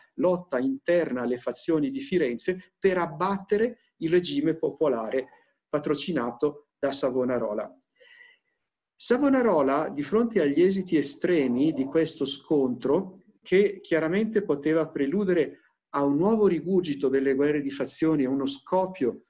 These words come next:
di una nuova ondata di violenze civili, si ritrasse. L'ultimo atto della sua parabola politica fu caratterizzato dalla rinuncia. Davanti a una Firenze che stava conoscendo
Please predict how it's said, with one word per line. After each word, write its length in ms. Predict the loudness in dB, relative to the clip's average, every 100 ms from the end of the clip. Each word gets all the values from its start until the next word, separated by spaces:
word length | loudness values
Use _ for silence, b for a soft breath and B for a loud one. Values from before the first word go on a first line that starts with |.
| -4
di 100 | 0
una 140 | 2
nuova 280 | 4 2 2
ondata 440 | 0 0 -2 -4
di 120 | -6
violenze 500 | 0 0 2 0 -4
civili, 520 | -6 -6 -2 0 0 -4 B B B _
si 260 | -10 -2 0
ritrasse. 800 | 0 0 -4 -4 -6 -4 -6 -6 b b b b b b _ _ _ _ _ _ -12
L'ultimo 920 | -6 -4 -4 0 4 4 4 0 2
atto 480 | 0 -2 -4 0 2
della 200 | 4 2
sua 260 | 2 -2 -2
parabola 480 | -2 0 2 0
politica 640 | 0 -2 -2 -4 -4 -4 -4
fu 180 | -4
caratterizzato 920 | -2 0 -2 0 0 0 -2 -2 2 0
dalla 280 | 2 0
rinuncia. 680 | 0 0 0 0 -2 -4 -4 B B B B B
Davanti 380 | -4 0 0 2
a 60 | 0
una 160 | 0
Firenze 880 | -4 -2 0 2 2 -2 -2 -4 -4
che 120 | -6
stava 360 | -6 0 0 0
conoscendo 920 | 0 0 0 0 -2 0 0 -2 b